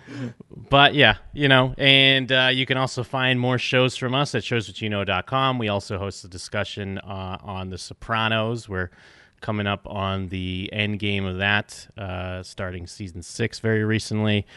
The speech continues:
And, of course, we discussed Stranger Things. We got probably Marvelous Missus Maisel coming up,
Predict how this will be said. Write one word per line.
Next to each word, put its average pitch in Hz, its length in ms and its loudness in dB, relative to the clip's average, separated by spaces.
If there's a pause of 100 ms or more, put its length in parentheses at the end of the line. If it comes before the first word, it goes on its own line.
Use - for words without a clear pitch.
(260)
And, 92 500 0
of 85 100 -10
course, - 280 -2
we 95 60 -6
discussed - 440 -4
Stranger 104 520 4
Things. 95 800 2 (340)
We 98 140 -4
got 92 240 2
probably 101 460 6
Marvelous 101 500 2
Missus 92 260 -2
Maisel 107 500 4
coming 107 280 0
up, 104 180 4